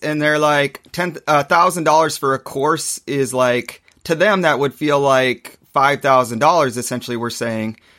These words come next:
And what I'm trying to say here is that in the United States, if that's where you're trying to sell your course to, a thousand dollars does not sound like very much to the average American. So just given that frame of reference.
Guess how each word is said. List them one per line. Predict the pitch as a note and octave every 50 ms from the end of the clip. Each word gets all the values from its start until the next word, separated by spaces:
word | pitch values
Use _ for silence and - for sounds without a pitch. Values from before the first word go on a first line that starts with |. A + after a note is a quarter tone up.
| _ _ _ _ _
And | - C3 B2 B2 B2 B2 B2+
what | E3 F#3+
I'm | G3 E3 D#3
trying | - F3+ F3 D#3 C#3+
to | C3
say | - - F3+ F#3+ F#3
here | D#3+ C#3+ C#3 C3+ C3 C3 C3
is | C3 - B2+ B2+ A#2
that | A#2+ B2+ B2+ A#2+ - - _ _ _ _
in | - C#3+ E3+ F#3+
the | F#3
United | E3+ E3+ F3+ F3+ F3 E3 D#3+ D#3 D3
States, | - - - D#3 D#3 D3 - -
if | B2+ A2+
that's | C3 C3+ D3+ D#3+ -
where | D3+ D3+ D#3
you're | D3 C#3+ C#3+
trying | - D#3 D3 C#3+
to | C3 B2+
sell | - C#3+ C#3
your | C#3 C3 B2
course | - - - B2 C3+ D3+ D3 -
to, | - - E3 E3+ F3+ F3 - _ _ _ _ _ _
a | - -
thousand | - - D#3 G#3 A3 A3+ G3 F#3+ D3+
dollars | D3+ D#3 G3 G#3+ F3 C#3+ C#3 B2
does | A#2 C3+ C3+ A#2+
not | C3+ C#3 C#3+ D3 C#3+ -
sound | - C3+ C#3 D3 D3 C#3
like | B2 A#2 A#2 G#2+
very | A2 B2 B2+ A#2+ A2+
much | G#2 A2+ A#2 A#2 G#2+ G#2+ - - - - -
to | - - A#2+
the | A2 A#2 A#2 A#2
average | A#2 A#2+ A2 A#2+ A2 A#2
American. | G#2+ G#2+ A2+ A2+ A2 G#2 G2+ - - G#2 F#2+ F#2 F#2+ G2 _ _ _ _ _ _ _ _ _
So | - - A2 G#2 G#2
just | A2 C3 B2+
given | - E3+ D#3+ C#3+ C#3
that | C3+ B2 A#2 -
frame | - C#3 C3+ B2+ B2
of | A2+ A2
reference. | A2 A#2 A#2 - - G#2+ G#2 G#2 - - -